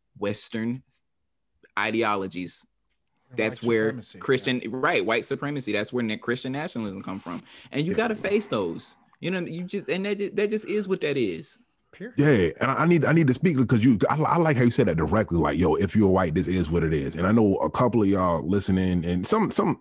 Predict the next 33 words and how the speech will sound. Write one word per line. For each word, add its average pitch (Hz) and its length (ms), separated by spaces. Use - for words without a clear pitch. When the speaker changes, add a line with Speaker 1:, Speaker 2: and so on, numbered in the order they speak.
Speaker 3:
there 175 100
might 180 140
be 127 80
a 101 40
couple 113 220
of 78 60
haters 95 300
listening 90 300
just 85 200
'cause, 71 480
um, 73 280
'cause 98 160
of 101 60
that 90 140
one 95 300
goofy 92 320
who 90 100
left 92 200
a 87 40
one-star 87 400
review, 80 300
knowing 110 320
you 98 80
just 87 160
mad. 78 380
Like, - 180
that's, 101 160
that's 117 220
nonsense. 85 480
But 127 100
anyway, 92 380
but, 117 300
but 123 140